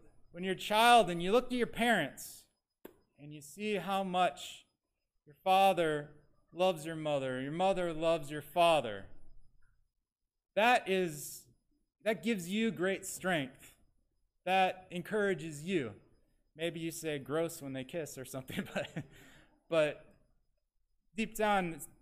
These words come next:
the children, that, that's so helpful to the children to know that their parents love one another,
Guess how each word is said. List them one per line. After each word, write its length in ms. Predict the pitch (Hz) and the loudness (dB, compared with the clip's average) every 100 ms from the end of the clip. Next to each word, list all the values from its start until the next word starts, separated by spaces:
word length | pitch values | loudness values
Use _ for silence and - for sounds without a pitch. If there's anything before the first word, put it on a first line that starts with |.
| - | -20
the 60 | 151 | -20
children, 480 | - 233 214 185 | -6 -2 0 0
that, 260 | 175 185 185 | 0 0 0
that's 380 | 196 190 - - | -4 -4 -6 -8
so 300 | - 262 240 | -2 0 2
helpful 440 | 208 233 233 196 - - | 2 0 0 -8 -10 -10
to 120 | 185 | -6
the 80 | 160 | -6
children 600 | - 160 135 113 98 104 - | -4 -4 -2 -4 -8 -14 -14
to 60 | |
know 160 | 170 180 | -4 0
that 160 | 185 175 | 0 0
their 140 | 165 | -2
parents 440 | 165 175 156 143 | 0 4 6 6
love 300 | 151 147 147 | 2 2 2
one 140 | 131 127 | 2 -2
another, 480 | 117 113 104 98 | -2 -2 -2 -4